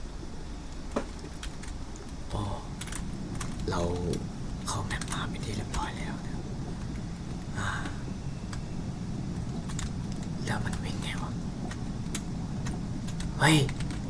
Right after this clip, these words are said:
ấy hiếp Minh ngay à? Ờ, ok. Ấy hiếp. Vươn Minh Minh ำหน้ากูไปแล้ว ล็อกด้วย เอาแล้วเพื่อนอีกคนอะ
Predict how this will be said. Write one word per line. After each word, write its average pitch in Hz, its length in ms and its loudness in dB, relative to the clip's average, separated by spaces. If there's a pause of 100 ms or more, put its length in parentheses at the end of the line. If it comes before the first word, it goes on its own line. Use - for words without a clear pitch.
ấy 160 100 12
hiếp 185 180 12
Minh 202 200 12
ngay 185 200 12
à? 170 180 10 (680)
Ờ, 101 80 6
ok. 107 400 4 (1600)
Ấy 107 100 0
hiếp. 104 240 2 (840)
Vươn 147 180 12
Minh 143 200 10
Minh 151 280 10 (440)
ำ 147 60 8
ห - 20 10
น้ - 60 10
า - 100 12
กู - 80 0
ไ 160 40 12
ป - 100 12
แ - 20 12
ล้ - 100 12
ว - 20 6 (1300)
ล็ - 60 12
อ - 40 6
ก - 20 0 (140)
ด้ - 20 12 (140)
ว 214 40 12 (100)
ย - 20 12 (1500)
เ - 20 -8
อ - 40 10
า 185 100 12
แ 185 40 12
ล้ - 40 12
ว - 40 8
เ - 20 6
พื่ - 60 6
อ 196 40 12
น - 40 12
อี 175 60 10
ก - 60 0
ค - 80 8
น - 80 6
อ - 40 8
ะ 135 40 6